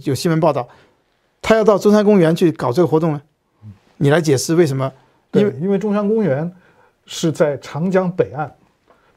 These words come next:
Speaker 2: 他要不许过长江，那就是说只能在长江南岸，就是武昌这边活动。
Speaker 1: 就说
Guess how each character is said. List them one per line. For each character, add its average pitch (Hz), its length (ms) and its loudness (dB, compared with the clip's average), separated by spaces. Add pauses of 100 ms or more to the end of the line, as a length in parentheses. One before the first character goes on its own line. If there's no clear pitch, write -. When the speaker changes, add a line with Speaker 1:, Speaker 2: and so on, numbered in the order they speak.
(160)
Speaker 2:
他 202 100 0
要 208 140 2
不 233 260 -4
许 - 100 -2
过 160 160 2
长 151 220 -6
江， 165 220 0
那 180 80 2
就 170 120 -2
是 156 60 -4
说 175 100 2
只 170 140 -4
能 156 180 -4
在 185 120 0
长 - 180 -6
江 175 160 -2
南 143 80 -2
岸， 180 80 0
就 170 80 0
是 170 100 0
武 120 120 -6
昌 226 260 -6
这 180 140 2
边 127 120 -6
活 113 200 -12
动。 123 120 -12 (520)
Speaker 1:
就 254 120 2
说 214 320 4